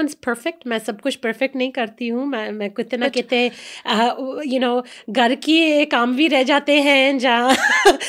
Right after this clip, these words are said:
Speaker 2: हाँ।
Speaker 1: बच्चे को मैं, you know, हर जगह नहीं लेके जा सकती, पर
Speaker 2: I think there is a very thin line of res-, the difference कि, अ,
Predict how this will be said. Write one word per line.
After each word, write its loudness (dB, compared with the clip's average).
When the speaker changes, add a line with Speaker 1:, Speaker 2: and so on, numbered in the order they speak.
Speaker 2:
हाँ। 2
Speaker 1:
बच्चे -2
को -2
मैं, 0
you -4
know, -4
हर -4
जगह 0
नहीं 0
लेके -2
जा -4
सकती, -8
पर -2
Speaker 2:
I -4
think -4
there 0
is -4
a -2
very -6
thin -2
line -2
of -16
res-, -6
the -2
difference -2
कि, -6
अ, 0